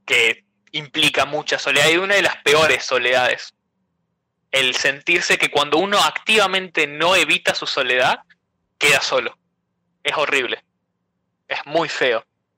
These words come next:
Porque es como uno siente que realmente, aún por todo lo que intente, no quedarse solo y estar con gente, realmente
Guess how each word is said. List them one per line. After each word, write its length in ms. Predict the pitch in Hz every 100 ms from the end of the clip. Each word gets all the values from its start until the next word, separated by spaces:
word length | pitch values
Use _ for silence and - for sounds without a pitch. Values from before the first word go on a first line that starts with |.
| _ _ _ _
Porque 220 | 151 -
es 60 | 180
como 240 | 202 190
uno 160 | 202 196
siente 460 | - 185 196 196
que 100 | 160
realmente, 680 | 147 151 175 175 185 185 202
aún 440 | - 160 208 247 -
por 240 | - 160 - _ _
todo 320 | - 202 226
lo 140 | 175 147
que 140 | 143
intente, 880 | 135 131 131 - 165 226 233 190 123
no 240 | 127 156 208
quedarse 520 | 160 143 160 - 131
solo 540 | - 131 151 202 135 _ _ _ _ _ _ _ -
y 200 | 160 123
estar 360 | 131 - 175 214
con 160 | 180
gente, 640 | 151 156 175 196 214 - _ _ -
realmente 800 | 135 165 180 175 180 170 147